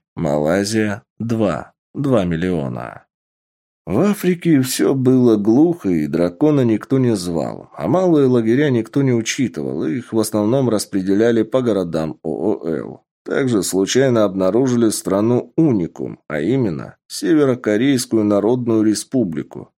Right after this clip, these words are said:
Теперь они так называются. Когда начался апокалипсис, они каким-то образом, даже не сговариваясь, объединились и действовали сообща.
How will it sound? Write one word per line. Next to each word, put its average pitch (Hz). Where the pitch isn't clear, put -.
Теперь 113
они 95
так -
называются. 107
Когда 123
начался 170
апокалипсис, 107
они 127
каким-то 127
образом, 80
даже 107
не 110
сговариваясь, 98
объединились 104
и 196
действовали 135
сообща. 117